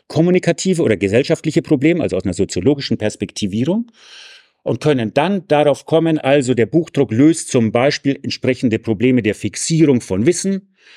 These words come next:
aber nicht nur der Fixierung, der Archivierung von Wissen, sondern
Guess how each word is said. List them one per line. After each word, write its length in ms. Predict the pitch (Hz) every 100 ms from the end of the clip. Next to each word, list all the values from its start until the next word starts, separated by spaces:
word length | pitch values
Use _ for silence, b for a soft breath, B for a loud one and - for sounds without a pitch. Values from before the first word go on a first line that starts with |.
| b b
aber 200 | 123 127
nicht 180 | 143 127
nur 80 |
der 80 | 110
Fixierung, 480 | 113 - 156 151 127
der 120 | 123
Archivierung 480 | 117 110 104 175 175
von 220 | - 135
Wissen, 240 | 151 - 117
sondern 300 | 123 117